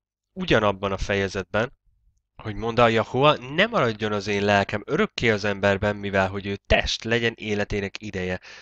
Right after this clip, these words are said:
százhúsz esztendő.” De ami mi-, még érdekesebb, mint ez,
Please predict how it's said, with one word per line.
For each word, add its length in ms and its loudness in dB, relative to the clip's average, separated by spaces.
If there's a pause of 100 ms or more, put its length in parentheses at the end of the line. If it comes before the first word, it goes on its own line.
(120)
százhúsz 1000 -6
esztendő.” 600 -6 (360)
De 100 -4
ami 220 -2
mi-, 300 -10 (100)
még 220 -2
érdekesebb, 680 -2
mint 260 -4
ez, 360 0